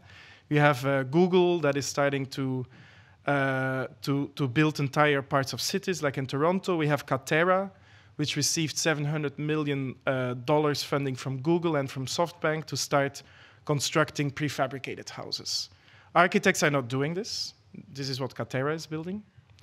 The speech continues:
Uh, architects are not doing this because we always thought about the digital as a kind of a metaphysical,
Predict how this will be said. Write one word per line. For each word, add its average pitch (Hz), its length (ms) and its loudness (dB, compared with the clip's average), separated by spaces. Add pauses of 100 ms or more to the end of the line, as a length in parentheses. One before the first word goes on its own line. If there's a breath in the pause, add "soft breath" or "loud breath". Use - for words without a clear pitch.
(500 loud breath)
Uh, 165 220 8
architects 202 360 4
are 220 60 4
not 190 160 2
doing 190 220 2
this 143 120 -2
because 170 280 2
we 196 60 6
always 214 300 4
thought 190 220 2
about 170 220 2
the 160 80 -2
digital 175 480 -2
as 147 160 0
a 147 40 -6
kind 151 200 0
of 131 80 -6
a 139 60 -4
metaphysical, 151 1080 -4